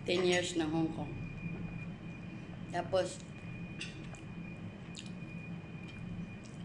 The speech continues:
yun, ang, ang bait ng amo ko dito. Lahat ng mga schedule ko sa check-up kasi nga pinapollow up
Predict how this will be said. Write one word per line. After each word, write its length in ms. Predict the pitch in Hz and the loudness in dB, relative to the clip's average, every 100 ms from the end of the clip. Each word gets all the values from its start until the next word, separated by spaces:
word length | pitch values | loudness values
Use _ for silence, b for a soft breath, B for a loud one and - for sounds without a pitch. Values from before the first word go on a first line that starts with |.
| - - - - - - - - - - - | -8 -8 -8 -6 -8 -6 -6 -6 -6 -6 2
yun, 180 | 208 202 | 6 8
ang, 320 | 170 170 165 165 | 8 8 8 8
ang 120 | 170 | 6
bait 260 | 165 - - | 8 6 4
ng 80 | 170 | 2
amo 240 | 160 170 | 6 6
ko 140 | 170 | 6
dito. 340 | 170 175 - 160 160 170 - - - - - - - - - 165 | 2 0 0 -2 -2 -4 -4 -4 -4 -4 -4 -6 -6 -8 -4 2
Lahat 240 | 175 170 | 2 4
ng 160 | 175 170 | 6 6
mga 400 | 165 160 160 - - - - - - | 6 4 0 -4 -6 -6 -6 -6 -4
schedule 560 | 165 - 175 165 175 170 | -4 4 6 8 8 8
ko 100 | 175 | 4
sa 160 | 170 160 | 0 -4
check-up 400 | 156 156 - 165 | -4 -2 0 0
kasi 300 | - 160 165 | 0 0 0
nga 240 | 160 156 151 | 2 2 0
pinapollow 420 | 151 156 151 151 147 | 0 0 0 0 0
up 160 | - | 0